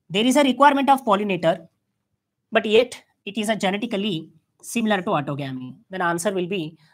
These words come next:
geitonogamy, second statement. Right? One not five, correct answer is B option. One not six,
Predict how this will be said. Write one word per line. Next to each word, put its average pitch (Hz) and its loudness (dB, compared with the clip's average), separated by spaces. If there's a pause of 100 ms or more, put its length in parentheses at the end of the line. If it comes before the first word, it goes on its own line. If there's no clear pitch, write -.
(120)
geitonogamy, 175 -2 (220)
second 175 -10
statement. 131 -12 (840)
Right? 196 -6
One 170 -4
not 170 -4
five, 190 -2 (400)
correct 165 -2
answer 165 -4
is 226 -8 (120)
B 151 -2
option. - -12 (2500)
One 214 0
not 233 0
six, - -6